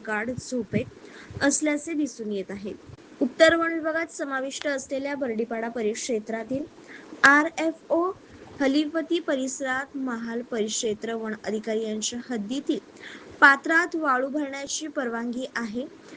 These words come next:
की बिन परमिट घेऊन कारवाई सुरू आहे, तर दुसरीकडे बुलडोझरमधून दगडात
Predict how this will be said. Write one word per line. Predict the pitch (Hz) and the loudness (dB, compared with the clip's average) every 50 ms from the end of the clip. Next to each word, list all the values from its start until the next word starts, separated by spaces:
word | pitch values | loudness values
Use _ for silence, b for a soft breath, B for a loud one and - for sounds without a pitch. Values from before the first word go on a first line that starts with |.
| B B - - - | B B -18 2 6
की | 339 339 339 | 6 6 8
बिन | 294 269 285 330 320 330 330 | 6 4 4 4 4 4 2
परमिट | - 349 330 330 311 330 339 349 339 277 | 2 2 2 2 2 0 0 -2 -2 -2
घेऊन | 254 302 302 277 285 285 302 | 0 2 2 2 2 0 -4
कारवाई | 294 302 269 247 233 233 226 240 240 269 | -2 0 0 0 0 0 -2 -2 -4 -4
सुरू | 254 - - 285 269 254 | -4 -6 -8 -8 -4 -4
आहे, | 233 226 233 240 233 - | -4 -4 -4 -6 -6 -6
तर | 269 | -6
दुसरीकडे | 262 233 247 247 - - 269 285 302 349 330 254 - - - B B B B B - | -6 -4 -4 -4 -4 -4 -4 -4 -2 0 0 -2 -2 -4 -12 B B B B B 2
बुलडोझरमधून | 269 302 320 320 311 330 359 359 320 - 370 370 370 349 359 349 370 381 370 339 330 | 4 6 6 6 6 4 2 2 0 0 -2 -2 -2 -2 -2 -2 0 0 -2 0 0
दगडात | 311 277 247 247 254 262 262 277 | 0 0 0 0 0 0 0 -2